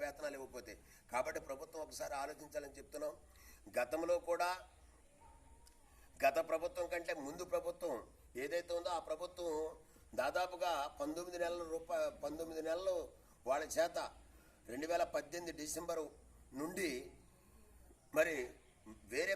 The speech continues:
ప్రభుత్వం వచ్చేంత వరకు పంతొమ్మిది నెలలు వేతనాలు ఇవ్వాల్సి మరి ఇవ్వకుండా ఉన్నటువంటి దాఖలాలు ఉన్నాయి. కాబట్టి ఇవాళ శానిటేషన్ కార్మికులు అదే భయపడతా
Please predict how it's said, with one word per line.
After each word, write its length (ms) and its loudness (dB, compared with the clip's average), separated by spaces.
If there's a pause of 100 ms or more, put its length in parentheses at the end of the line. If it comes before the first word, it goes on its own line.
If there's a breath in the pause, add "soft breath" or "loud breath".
ప్రభుత్వం 380 -2
వచ్చేంత 440 -2
వరకు 220 -2 (160)
పంతొమ్మిది 360 0
నెలలు 220 4 (120)
వేతనాలు 420 0
ఇవ్వాల్సి 400 0 (520 loud breath)
మరి 200 4
ఇవ్వకుండా 400 0 (500)
ఉన్నటువంటి 460 0
దాఖలాలు 380 -2
ఉన్నాయి. 240 -4
కాబట్టి 320 -2
ఇవాళ 240 -2 (600 loud breath)
శానిటేషన్ 640 0
కార్మికులు 460 -2 (520 loud breath)
అదే 220 2 (680 loud breath)
భయపడతా 440 4